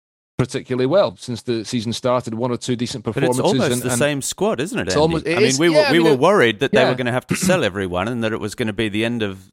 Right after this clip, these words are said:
Speaker 2: the end of an era before
Speaker 1: And
Speaker 2: it
Speaker 1: it,
Speaker 2: even began.
Speaker 1: yeah.
Speaker 2: But it's the same squad.
Speaker 1: No,
Speaker 2: I mean,
Speaker 1: that's,
Speaker 2: their starting eleven,
Speaker 1: you're
Speaker 2: apart
Speaker 1: right.
Speaker 2: from goalkeeper
Speaker 1: Mm-hmm.
Speaker 2: and Soumare,
Speaker 1: Soumare.
Speaker 2: there were, Botman was missing.
Speaker 1: But,
Speaker 2: But
Speaker 1: but the, the fo-, the form and fitness of Sven Botman is a concern. But you're right. I mean, it is broadly speaking the same,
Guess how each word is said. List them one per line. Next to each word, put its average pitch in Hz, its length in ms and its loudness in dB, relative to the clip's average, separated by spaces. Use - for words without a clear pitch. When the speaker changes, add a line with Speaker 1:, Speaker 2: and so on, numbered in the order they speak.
Speaker 2:
the 113 140 0
end 123 160 -4
of 101 80 -6
an 107 100 -4
era 117 240 0
before 107 380 -2
Speaker 1:
And 104 80 0
Speaker 2:
it - 20 -2
Speaker 1:
it, 110 40 -2
Speaker 2:
even 98 200 -4
began. 95 460 -2
Speaker 1:
yeah. 156 240 -2
Speaker 2:
But 190 160 -2
it's - 120 -8
the 175 100 -6
same 226 260 -2
squad. - 360 -4
Speaker 1:
No, 208 120 2
Speaker 2:
I - 20 4
mean, - 60 2
Speaker 1:
that's, 160 160 2
Speaker 2:
their 160 80 0
starting 196 340 -4
eleven, 131 420 -2
Speaker 1:
you're 170 120 2
Speaker 2:
apart 180 100 0
Speaker 1:
right. 147 140 -2
Speaker 2:
from 120 180 -6
goalkeeper 127 720 -4
Speaker 1:
Mm-hmm. 131 280 0
Speaker 2:
and 107 260 -2
Soumare, 113 720 -2
Speaker 1:
Soumare. - 180 -4
Speaker 2:
there 147 120 2
were, 151 200 2
Botman 110 380 -2
was 92 180 -2
missing. 127 420 -4
Speaker 1:
But, 190 220 2
Speaker 2:
But 196 260 0
Speaker 1:
but 160 160 -4
the, 180 100 2
the 156 160 -8
fo-, 196 220 -2
the 156 140 -10
form 202 320 -2
and 151 120 -8
fitness 143 320 -8
of 135 80 -2
Sven 139 280 -4
Botman 135 260 -4
is 117 140 -4
a 107 40 -8
concern. 127 460 -2
But 120 120 -6
you're 131 120 -2
right. 151 200 0
I - 40 -8
mean, 123 140 -4
it 123 100 -4
is 139 140 -4
broadly 131 340 -2
speaking 123 400 -4
the 107 80 -2
same, 117 420 -2